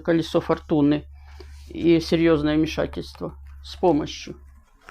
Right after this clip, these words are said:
Заставить. Должна состояться. Зустріч. Ну, а що чекати від цієї зустрічі? Який результат буде від цих перемовин?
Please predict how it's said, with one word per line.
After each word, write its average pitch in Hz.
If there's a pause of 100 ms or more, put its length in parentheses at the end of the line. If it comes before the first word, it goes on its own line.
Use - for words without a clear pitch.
(160)
Заставить. 156 (720)
Должна 185
состояться. 151 (1900)
Зустріч. 214 (2250)
Ну, 254
а 240
що 247
чекати 170
від 156
цієї 160
зустрічі? 151 (360)
Який 185
результат 156
буде 147 (1600)
від 170
цих -
перемовин? 175